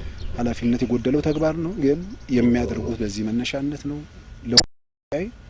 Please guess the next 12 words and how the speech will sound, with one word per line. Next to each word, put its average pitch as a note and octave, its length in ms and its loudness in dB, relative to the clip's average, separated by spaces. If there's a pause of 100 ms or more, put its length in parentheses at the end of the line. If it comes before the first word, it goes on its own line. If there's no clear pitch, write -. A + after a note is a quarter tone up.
(1080)
የኢትዮጵያ C3+ 640 0
ሀገር G#2+ 220 -4
መከላከያ A#2 520 -6
ሰራዊት E3+ 400 -4 (1160)
ወጥተህ B2 420 -2
ለመግባትም C#3 600 0 (800)
ለልጆችህ C3 760 0
ነገ A#2 220 0 (260)
ዋስትናው A2 680 -6 (460)
እሱ - 160 -4 (120)
ነው። E2 140 -12 (160)
ይሄንን A#2+ 440 -2